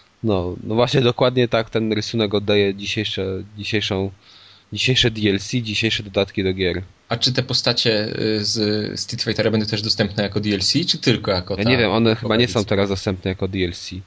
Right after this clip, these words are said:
Speaker 2: No bo jeżeli w-, <laughs> no to wtedy już mógł, w ogóle, wiesz, tak miałeś możliwość, że dobra, dokupisz sobie D L C z tymi postaciami za dziesięć dolarów.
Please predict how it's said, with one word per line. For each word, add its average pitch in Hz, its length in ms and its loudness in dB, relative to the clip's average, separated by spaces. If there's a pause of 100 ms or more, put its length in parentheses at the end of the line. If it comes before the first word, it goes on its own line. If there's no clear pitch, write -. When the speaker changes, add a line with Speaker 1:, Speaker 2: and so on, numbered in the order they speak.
(480)
Speaker 2:
No 110 100 2
bo 117 140 6
jeżeli 113 340 4
w-, - 140 -12 (360)
<laughs> 120 300 0
no 110 80 2
to 127 80 0
wtedy 117 220 -2
już 110 140 -2
mógł, 120 300 2
w 120 40 2
ogóle, 123 220 6
wiesz, 110 260 2 (560)
tak 101 220 -4
miałeś 110 340 0
możliwość, 113 360 0
że 110 80 2
dobra, 113 220 4
dokupisz 104 280 -2
sobie 104 160 2
D 107 180 2
L 98 80 2
C 104 160 -2
z - 60 -4
tymi 110 160 -2
postaciami 101 480 0
za 101 220 2 (380)
dziesięć 101 320 0
dolarów. 90 420 -2